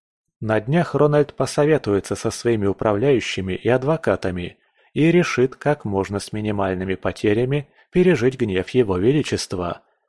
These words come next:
Но это будет позже. А пока он кружит очаровательную Ариану в танце и не хочет думать ни о чём важном. В укромном уголке под раскидистой пальмой стоял небольшой диван.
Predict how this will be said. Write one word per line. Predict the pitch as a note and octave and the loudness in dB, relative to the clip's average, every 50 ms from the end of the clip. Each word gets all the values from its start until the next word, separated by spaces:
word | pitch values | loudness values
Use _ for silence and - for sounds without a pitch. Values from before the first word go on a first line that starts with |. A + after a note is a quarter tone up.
| _ _ - | _ _ -10
Но | D#3 D3+ D3 D3+ C#3 B2+ | -8 -4 -2 2 2 2
это | A2 - A#2 G#2+ | 2 2 0 -2
будет | F#2+ G#2 G2+ A2 G#2+ - _ | 0 0 0 0 0 -2 _
позже. | - G2+ F#2 F2+ E2+ - F2 F2 D#2+ - - - _ _ _ _ _ _ _ _ _ | -2 -2 -2 -2 -2 -4 -8 -10 -10 -10 -14 -20 _ _ _ _ _ _ _ _ _
А | - G#2+ | -10 -6
пока | - - A#2 B2 - - F3+ F3+ F3+ F3 | -2 -2 -2 -2 -2 -2 0 2 2 2
он | E3+ D#3 | 2 0
кружит | - D#3 D3+ D3 B2 D3+ D#3+ - | -2 0 0 0 0 -2 -4 -4
очаровательную | D3 - - C#3+ C3+ C3 C3 C3 D3 D3 - - C#3 C3 B2+ C3 C3 | -4 -4 -4 -2 -2 0 0 0 0 -2 -2 -4 -4 -2 0 0 2
Ариану | B2+ A#2+ A#2+ A#2 B2 C3+ C#3 C3+ C3+ | 2 2 2 2 2 2 0 0 -2
в | C3 - | -4 -4
танце | - - D#3 D3 A#2+ F#2+ - - - F#2 F2 - - - _ _ _ _ _ _ | -4 -2 -2 -2 -2 -4 -6 -4 -4 -4 -4 -4 -8 -12 _ _ _ _ _ _
и | - F#3+ F#3+ | 0 2 2
не | F3 D#3+ | 2 2
хочет | - - C#3 C3+ B2+ - - C3+ A#2+ G#2+ | 2 2 2 2 2 2 0 -2 0 2
думать | A2 A2 A2 G#2+ G#2+ G#2+ - - | 2 0 2 2 0 -2 -2 -4
ни | C3 C#3+ D3+ D#3+ | -6 -2 0 2
о | D#3+ D3+ C#3+ | 2 2 2
чём | C3+ - - - G2+ F2+ F2+ F2+ | 2 0 0 2 2 2 0 0
важном. | F#2 G#2+ G2+ F#2 F2 D#2+ F2 E2+ D#2+ E2 - - - - _ _ _ _ _ _ _ _ _ _ _ _ _ _ _ _ _ _ _ - | 0 0 0 0 -2 -4 -8 -10 -10 -10 -12 -16 -20 -20 _ _ _ _ _ _ _ _ _ _ _ _ _ _ _ _ _ _ _ -8
В | A2+ G#2 | -2 -2
укромном | A#2+ B2+ - - F#3+ G3 F3+ F3 E3 D3+ | -2 -2 0 0 0 2 2 2 2 2
уголке | D3+ C#3 B2+ C3+ C3 A#2+ - - D#3 E3 D#3 | 2 2 4 4 4 4 2 0 0 0 0
под | - - G#2 G2 | 0 0 0 0
раскидистой | G2+ G#2 - - - D#3+ C3+ A2+ - - - G#2 F#2+ | 0 -2 -2 -4 -4 -2 -2 -2 -2 -2 -2 -2 -2
пальмой | - - C3+ C#3+ D3+ D3 C#3+ D3 C#3+ C3+ | -2 0 0 0 0 0 0 -2 -4 -4
стоял | - - G2+ F#2 F#2 G#2 B2+ D3 | -4 -6 -6 -4 -2 -2 -2 0
небольшой | D3 D3+ C#3+ C#3 C#3+ C#3 - - - F#2 F2 | 0 0 0 2 0 0 0 -2 -4 -4 -2
диван. | E2+ F#2 G2+ F#2+ F#2 F2+ E2 E2 - - | -2 0 0 0 0 -2 -6 -6 -10 -14